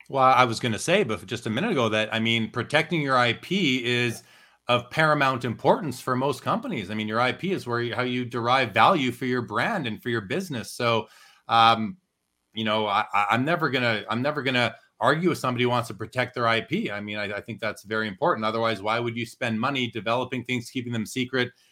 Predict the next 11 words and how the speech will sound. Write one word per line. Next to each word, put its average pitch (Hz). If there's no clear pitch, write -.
s-, -
filing 123
patents 120
and 110
trademarks 117
and 113
all 139
of 127
these 113
things? 101
So, 107